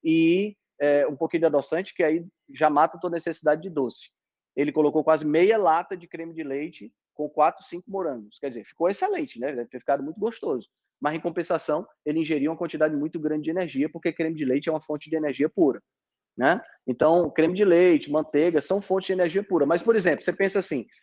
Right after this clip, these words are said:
"Henrique, eu parei de comer pipoca porque eu agora tô fazendo low carb, tá? Mas aí eu vou pro cinema e eu levo um saco de torresmo." Torresmo é gordura pura, né? Portanto,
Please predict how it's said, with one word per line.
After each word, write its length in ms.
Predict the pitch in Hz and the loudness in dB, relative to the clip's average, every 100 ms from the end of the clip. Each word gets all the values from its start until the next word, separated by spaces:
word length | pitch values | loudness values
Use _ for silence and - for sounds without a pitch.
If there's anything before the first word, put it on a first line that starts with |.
| _ - | _ 2
"Henrique, 320 | 196 233 202 | 4 4 2
eu 40 | |
parei 300 | 196 202 208 | 4 4 2
de 100 | 214 | -2
comer 200 | 208 202 | -6 -6
pipoca 500 | 190 - 147 160 - | -6 -10 -6 -6 -6
porque 160 | - 185 | -12 -6
eu 40 | |
agora 260 | 151 156 180 | -4 -4 -8
tô 120 | 185 | -12
fazendo 320 | - 165 175 | -12 -12 -8
low 140 | 185 214 | -6 -2
carb, 320 | 143 113 - _ _ _ _ - | -2 -4 -12 _ _ _ _ -6
tá? 240 | 135 208 _ _ _ | -4 -4 _ _ _
Mas 320 | 131 151 165 | -4 -2 -2
aí 480 | 175 160 190 247 175 | -2 -2 -4 -4 -4
eu 140 | 175 170 | -2 0
vou 140 | 180 | -2
pro 100 | 190 | -4
cinema 540 | 180 160 165 233 185 151 | -10 -8 -6 -6 -6 -2
e 80 | 190 | 2
eu 80 | |
levo 300 | 202 175 185 | 2 2 0
um 40 | 208 | -6
saco 380 | - 175 185 208 | 0 0 0 -8
de 120 | 214 | -6
torresmo." 540 | 262 226 165 123 110 _ _ _ _ _ _ _ _ _ _ _ _ - | -4 -4 -6 -8 -18 _ _ _ _ _ _ _ _ _ _ _ _ -4
Torresmo 640 | 190 170 151 175 220 285 - | -4 -2 -4 -4 -8 -12 -6
é 320 | 156 147 - - _ _ - | -4 -4 -4 -12 _ _ -4
gordura 640 | 214 185 139 147 185 226 _ | -2 -2 -2 0 0 -2 _
pura, 480 | - 214 185 135 95 _ _ _ _ _ - | -6 0 2 2 -2 _ _ _ _ _ -10
né? 300 | 123 185 311 _ - | -6 -4 -6 _ -2
Portanto, 800 | 175 - - 160 240 - 113 | -2 -2 -2 -2 -2 -6 -12